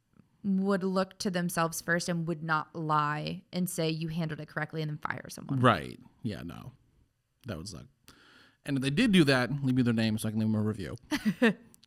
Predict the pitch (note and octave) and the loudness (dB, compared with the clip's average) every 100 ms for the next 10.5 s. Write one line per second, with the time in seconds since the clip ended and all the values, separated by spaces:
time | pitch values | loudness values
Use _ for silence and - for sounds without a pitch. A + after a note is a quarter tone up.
0 | _ C3+ C3+ B2 A#2 A#2+ A2 G#2 G#2 G#2+ | _ 6 8 6 4 4 2 -2 -2 -2
1 | G#2+ - - - - _ _ _ _ - | -6 -12 -14 -18 -20 _ _ _ _ -20
2 | - - - - _ A#2+ D3 F3+ C#3 D3+ | -20 -20 -20 -20 _ 6 8 8 4 -6
3 | - D#3+ D#3+ D3 D#3 C#3 E3 D#3+ - D#3 | 0 4 4 2 0 6 8 8 6 6
4 | D3+ C#3 C#3 C#3 C3 C#3 C#3 C3 D3+ E3 | 6 4 6 6 6 8 8 8 6 6
5 | D3+ D3+ C3+ D3 D3+ D3 D3 - D#3+ C#3 | 4 2 6 8 10 8 6 2 6 6
6 | - G3 F#3 E3+ - G3+ G3+ G3 G#3 G#3 | 6 8 8 8 6 6 6 6 6 6
7 | E3+ C#3+ C#3+ B2+ C3+ C#3+ C#3 C3+ C#3+ D3 | 8 10 8 10 10 8 6 6 6 4
8 | - C#3 C3 C3 B2+ B2+ B2+ B2+ A#2 A2+ | 2 4 6 8 6 4 2 4 2 2
9 | B2 A#2 A#2 A2+ G2 A2+ A2 - - A#2 | 2 2 2 2 2 2 2 0 -4 -6
10 | A#2+ C#3 C#3 F#3+ | 2 6 10 10